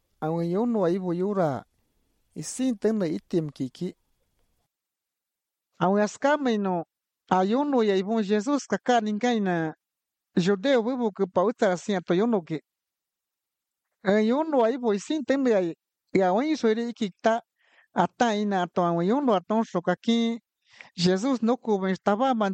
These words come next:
pa u tá na mavo. Humano desca que é por si visto ya ro, a um chinar waka, no que tá que a so incama.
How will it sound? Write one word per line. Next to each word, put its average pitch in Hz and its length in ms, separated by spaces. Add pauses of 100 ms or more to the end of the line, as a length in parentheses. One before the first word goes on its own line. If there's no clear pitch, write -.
(100)
pa 196 160
u 214 100 (240)
tá 214 140
na 214 120
mavo. 190 380 (960)
Humano 196 680
desca 202 460
que 180 120
é 160 140
por 156 200
si 160 180
visto 185 420
ya 156 200
ro, 135 340 (340)
a 160 120
um 170 120
chinar 196 460
waka, 190 480 (1040)
no 156 160
que - 180
tá 190 220
que - 220
a 151 80
so 156 160
incama. 156 440